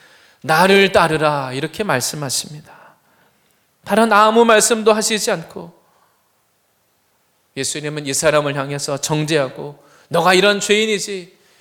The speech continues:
예수님 이렇게 말씀하시지 않고 예수님은 이 사람의 마음을 아시고 레위가 누구인지 이 사람의 인생을 다 아셨습니다. 이 사람의 소원이, 마음의 소원이 무엇인지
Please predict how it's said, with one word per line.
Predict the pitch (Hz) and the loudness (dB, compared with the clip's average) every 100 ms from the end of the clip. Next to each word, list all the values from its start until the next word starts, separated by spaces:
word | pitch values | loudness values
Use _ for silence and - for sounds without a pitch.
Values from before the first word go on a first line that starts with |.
| - | -2
예수님 | 190 226 208 | 0 2 2
이렇게 | 190 190 202 | 2 0 2
말씀하시지 | 185 175 - 190 170 175 180 | 2 2 0 -2 -2 -4 -6
않고 | 147 143 - 151 - _ _ _ _ _ _ _ _ _ - | -8 -10 -16 -18 -18 _ _ _ _ _ _ _ _ _ -6
예수님은 | 127 - 143 139 139 | -4 -4 -4 -6 -4
이 | 139 | -4
사람의 | 170 151 147 143 147 | -2 -2 -2 -4 -6
마음을 | 139 135 147 165 165 | 0 2 2 2 -2
아시고 | 147 - 147 151 _ _ _ _ _ _ _ | -6 -12 -16 -20 _ _ _ _ _ _ _
레위가 | 175 226 254 254 254 | 0 0 -2 -2 -2
누구인지 | 214 226 262 233 202 | -2 -6 -8 -8 -6
이 | 233 | -4
사람의 | 226 254 247 247 | -2 -2 -2 -4
인생을 | 220 208 247 247 | -6 -4 -4 -4
다 | 202 190 214 190 | -2 2 4 2
아셨습니다. | 175 190 - 175 160 - - _ _ _ _ _ _ _ _ _ _ _ - | 0 -4 -8 -12 -20 -20 -20 _ _ _ _ _ _ _ _ _ _ _ -12
이 | |
사람의 | 170 208 202 208 202 | 0 4 4 4 0
소원이, | - 269 262 254 254 | -2 0 0 0 0
마음의 | 220 208 233 247 | 2 4 4 0
소원이 | - 254 254 254 | -2 -2 -2 -4
무엇인지 | 196 233 233 226 180 220 196 | -4 -2 -2 -4 -14 -14 -16